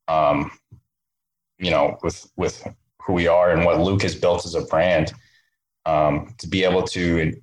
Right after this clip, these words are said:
you know, teach other people to not just, not just do stuff, right? But, but to actually interpret it, to think critically, to dissect it and apply it and teach others and build the industry as they go and as they work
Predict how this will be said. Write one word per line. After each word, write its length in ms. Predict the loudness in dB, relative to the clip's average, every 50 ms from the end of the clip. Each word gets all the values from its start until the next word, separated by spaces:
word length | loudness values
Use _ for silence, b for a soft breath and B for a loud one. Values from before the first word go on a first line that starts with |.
| _ _ _ -6
you 140 | -2 -2
know, 160 | 0 0 0 -2
teach 260 | -4 -6 -8 -4 -4
other 160 | -2 -2 -2
people 340 | -2 -2 -2 0 0 -2 -2
to 360 | -2 -4 -4 -2 -2 -2 -2
not 260 | 0 0 0 0 0 -2
just, 380 | -4 -8 -8 -10 -12 -14 B B B B B B B B B -6
not 160 | -4 -2 -2
just 360 | -2 0 -2 -2 -2 -4 -4
do 200 | -2 0 0 0
stuff, 640 | -2 -4 -4 -2 0 2 2 0 -2 -6 -14 -20 _ _ _ _
right? 320 | -4 -2 0 0 -2 -2
But, 280 | 0 0 0 0 -2 -12 _ _ _ _ -14
but 100 | -10 -6
to 80 | -4 -2
actually 400 | 0 0 0 0 -2 -4 -2 -2
interpret 540 | -2 -2 -2 -2 -4 -2 -2 0 0 0 0
it, 240 | 0 -2 -4 -6
to 120 | -6 -8 -8
think 300 | -8 -6 -6 -6 -6 -4
critically, 680 | -4 -2 0 0 0 0 0 0 0 0 -2 -4 B B B B B B B _ -16
to 100 | -8 -4
dissect 500 | -2 0 0 -2 -2 -4 -4 -4 -4 -2
it 80 | -2 -2
and 100 | 0 0
apply 400 | 0 -2 -2 -2 0 2 2 2
it 140 | 2 2 2
and 140 | 0 -2 -4
teach 300 | -6 -8 -8 -6 -4 -2
others 560 | -2 0 0 0 0 -2 -4 -6 -14 -18 b b b b b _ -6
and 280 | -2 0 0 0 -2 -4 -8 -6
build 220 | -2 0 0 2 0
the 140 | 0 0
industry 460 | 0 0 0 0 -2 -4 -6 -4 0 2
as 240 | 2 2 2 2
they 140 | 0 0 0
go 300 | 2 2 2 2 4 2
and 100 | 2 2
as 240 | 2 0 0 -2 -4
they 140 | -4 -2 0
work 300 | 2 2 0 0 -4